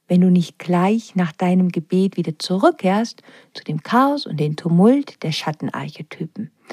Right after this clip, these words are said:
Du musst im Hier und Jetzt bleiben. Was immer in der Erfahrung einer Blockade dir begegnen wird, es wird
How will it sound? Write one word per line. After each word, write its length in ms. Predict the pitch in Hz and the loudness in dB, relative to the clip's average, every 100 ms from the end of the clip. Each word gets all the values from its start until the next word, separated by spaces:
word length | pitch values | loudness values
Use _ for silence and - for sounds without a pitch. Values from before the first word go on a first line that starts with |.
| - _ _ _ | -20 _ _ _
Du 80 | 160 | -4
musst 520 | 165 196 262 - - - | 2 4 4 0 -8 -8
im 160 | 170 | -6
Hier 380 | 147 180 180 180 _ - | 0 2 2 0 _ -4
und 180 | 175 160 | -2 -2
Jetzt 360 | 147 - - | -8 -10 -14
bleiben. 380 | 147 139 143 151 _ _ _ _ _ _ _ _ | -12 -12 -12 -18 _ _ _ _ _ _ _ _
Was 220 | 185 - - - | -6 -6 -4 4
immer 400 | 226 269 285 - | 6 6 2 0
in 180 | 196 | 0
der 120 | 190 - | 2 -2
Erfahrung 720 | 180 - 185 185 196 202 - | -8 -4 -2 0 -2 -4 -4
einer 200 | 185 180 | -4 -4
Blockade 600 | 180 180 175 160 175 175 | -4 -8 -8 -8 -6 -6
dir 120 | 180 165 | -8 -8
begegnen 580 | 170 165 160 160 156 | -8 -8 -8 -8 -8
wird, 300 | 151 151 - _ _ _ _ _ _ - | -8 -10 -12 _ _ _ _ _ _ -8
es 280 | 180 - | -8 -4
wird 440 | 175 202 208 214 | 2 2 2 -2